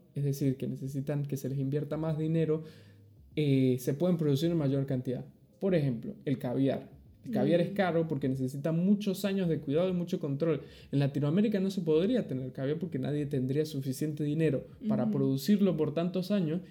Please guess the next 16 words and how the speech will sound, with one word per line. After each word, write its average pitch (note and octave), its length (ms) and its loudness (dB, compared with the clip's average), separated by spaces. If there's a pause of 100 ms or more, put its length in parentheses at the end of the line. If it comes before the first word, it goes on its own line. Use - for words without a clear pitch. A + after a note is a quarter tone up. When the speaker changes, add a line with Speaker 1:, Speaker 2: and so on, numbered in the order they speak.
(100)
Speaker 1:
y D3+ 80 -2
no E3+ 140 0
tendrían F#3 840 2
dentro G#3 380 6
de F#3 60 4
Latinoamérica D#3 720 0
quien D3+ 440 2
se B2 140 -4
los C3 120 -4
compre, - 360 2
Speaker 2:
Ujú. - 80 -6
Speaker 1:
porque B2+ 180 -6
sería C3+ 220 -2
muy D3+ 160 -2
caro. A#3+ 160 0
Speaker 2:
Sí, G3+ 200 -4